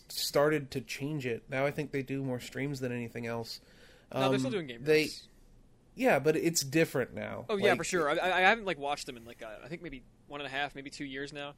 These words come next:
Speaker 2: I was big into them before, but, uh,
Speaker 1: Oh, yeah.
Speaker 2: I just kinda fell off. I'm not a huge fan of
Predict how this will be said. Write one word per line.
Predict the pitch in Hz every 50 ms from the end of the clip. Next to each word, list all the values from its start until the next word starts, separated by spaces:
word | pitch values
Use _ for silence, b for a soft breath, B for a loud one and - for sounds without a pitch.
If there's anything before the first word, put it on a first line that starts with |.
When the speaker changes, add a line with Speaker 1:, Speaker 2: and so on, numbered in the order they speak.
| b b b b b b b
Speaker 2:
I | 151
was | 175 165
big | 196 262 214
into | 214 214 185 156
them | 147 131
before, | 123 - - 139 131 113 110 -
but, | 113 113 98 - - - b b b b b b b b -
uh, | - - - - 320
Speaker 1:
Oh, | 330
yeah. | 285 202 -
Speaker 2:
I | - 165
just | 165 -
kinda | 165 120 -
fell | - 104 107
off. | 104 104 107 - 127
I'm | 127 127 131
not | 131 127
a | 123
huge | 123 120
fan | - - 117 113 113
of | 113